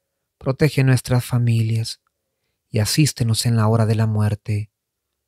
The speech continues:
Amén. Salve San José,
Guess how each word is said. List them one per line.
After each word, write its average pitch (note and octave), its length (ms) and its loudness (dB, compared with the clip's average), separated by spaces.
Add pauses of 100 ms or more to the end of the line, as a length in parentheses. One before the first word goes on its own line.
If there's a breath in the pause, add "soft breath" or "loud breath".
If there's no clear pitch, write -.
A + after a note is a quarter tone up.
(360)
Amén. G#2 440 -4 (1400)
Salve A2 540 0
San G#2 240 0
José, G#2+ 640 -4